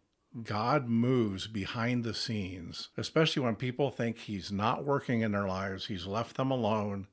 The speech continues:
and then all of a sudden, out of nowhere, they, they realize that he's been there the whole time. And those stories of encouragement,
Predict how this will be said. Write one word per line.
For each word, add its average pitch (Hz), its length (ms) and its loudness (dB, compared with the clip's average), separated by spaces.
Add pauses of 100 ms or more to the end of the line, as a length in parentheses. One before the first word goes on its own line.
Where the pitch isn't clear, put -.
and 104 340 -2
then 120 300 4
all 113 320 4
of 127 80 -2
a 123 80 -2
sudden, 110 300 2
out 104 140 2
of 104 200 -8
nowhere, 107 680 2 (1080)
they, 101 220 -2
they 101 300 -2 (280)
realize 104 760 2
that 98 180 -2 (540)
he's 120 240 0
been 110 100 0
there 95 180 -2
the 87 120 -4
whole 82 180 -6
time. 92 480 -4 (460)
And 107 120 2
those 147 280 4
stories 127 420 4
of 107 140 0
encouragement, 113 800 0